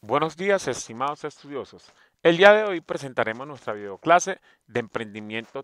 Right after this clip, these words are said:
tres y cuatro. Inicialmente vamos a presentar nuestra diapositiva. ¿Ok? Bueno. Estimados estudiosos, el título de nuestra conferencia del día de hoy es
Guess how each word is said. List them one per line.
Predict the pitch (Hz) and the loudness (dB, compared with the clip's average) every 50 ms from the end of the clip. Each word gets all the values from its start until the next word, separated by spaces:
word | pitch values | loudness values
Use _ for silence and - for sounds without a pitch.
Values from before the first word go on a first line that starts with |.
| - _ | -14 _
tres | _ 175 160 170 180 - - - _ | _ 2 2 2 2 0 -6 -10 _
y | 170 170 | -20 -18
cuatro. | _ - 143 110 92 - - 87 - _ _ _ _ _ _ _ _ | _ 2 2 2 2 0 -6 -20 -20 _ _ _ _ _ _ _ _
Inicialmente | 214 214 226 214 226 233 233 220 214 208 190 - 208 214 | -8 -6 2 6 6 6 6 4 0 0 2 2 0 2
vamos | 180 156 156 151 165 180 180 165 | 6 6 6 6 6 2 2 6
a | 156 147 139 131 131 - - | 8 10 10 10 10 6 4
presentar | - 147 151 170 180 170 - - 151 - 135 - _ _ _ _ _ | -2 -6 -4 -4 -10 4 10 10 10 10 10 6 _ _ _ _ _
nuestra | 131 139 135 - - 135 135 139 | -8 -6 -6 0 4 6 6 6
diapositiva. | 127 127 156 165 160 - - 160 151 - - - - _ - 120 110 95 85 85 - _ _ _ _ _ _ _ _ _ | 6 6 6 6 6 4 0 -10 -16 -16 -16 -20 -20 _ -14 -12 -12 -12 -12 -14 -16 _ _ _ _ _ _ _ _ _
¿Ok? | - 139 135 - 185 208 233 - - _ - 104 98 | -14 -14 -2 4 4 4 4 2 -2 _ -20 -20 -14
Bueno. | 95 90 82 - - _ - - _ _ _ _ _ _ _ _ _ _ _ _ _ _ _ _ _ _ _ _ _ _ _ _ _ _ _ _ _ _ _ _ _ _ _ _ _ _ _ _ _ _ _ _ _ _ _ _ _ _ _ _ _ _ _ _ _ _ _ _ _ _ _ _ _ _ _ _ _ _ _ _ _ _ _ _ _ _ _ _ _ _ _ _ _ _ _ _ _ _ _ _ _ _ _ _ | -12 -12 -12 -12 -16 _ -20 -20 _ _ _ _ _ _ _ _ _ _ _ _ _ _ _ _ _ _ _ _ _ _ _ _ _ _ _ _ _ _ _ _ _ _ _ _ _ _ _ _ _ _ _ _ _ _ _ _ _ _ _ _ _ _ _ _ _ _ _ _ _ _ _ _ _ _ _ _ _ _ _ _ _ _ _ _ _ _ _ _ _ _ _ _ _ _ _ _ _ _ _ _ _ _ _ _
Estimados | - - - 175 175 196 220 233 | -12 -6 -4 -2 0 2 4 4
estudiosos, | 240 226 - - 165 147 143 123 110 104 - - - | 4 2 2 -2 -2 0 0 0 -2 -4 -12 -6 0
el | - 143 135 | 0 0 0
título | - 294 - 254 254 | 0 -4 -8 -8 -8
de | 240 | -8
nuestra | 226 196 156 151 | -8 -6 -6 -6
conferencia | - 131 123 - 127 123 123 127 - 165 185 180 | -6 -6 -6 -4 -2 -2 -2 -2 2 6 8 8
del | 170 151 | 8 8
día | 127 127 131 139 151 | 6 6 6 8 8
de | 156 165 165 | 8 6 2
hoy | 151 131 135 143 - _ _ _ _ _ _ | -2 -4 -6 -8 -12 _ _ _ _ _ _
es | - 147 147 147 - - | 6 8 8 6 4 0